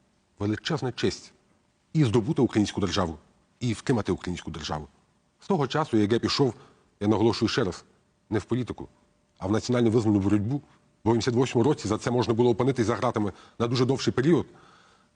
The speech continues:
Відтоді відбулися епохальні речі. Була створена незалежна українська держава.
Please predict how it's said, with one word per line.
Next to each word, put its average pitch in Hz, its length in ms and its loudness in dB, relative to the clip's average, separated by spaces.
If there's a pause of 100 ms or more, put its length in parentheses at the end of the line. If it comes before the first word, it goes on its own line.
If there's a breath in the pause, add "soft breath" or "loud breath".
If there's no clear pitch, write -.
(280)
Відтоді 151 280 2
відбулися 160 300 0
епохальні 143 360 -4
речі. 120 300 -8 (480)
Була 104 140 -2
створена 127 440 -2 (140)
незалежна 104 400 0
українська 98 360 -4
держава. 95 340 -2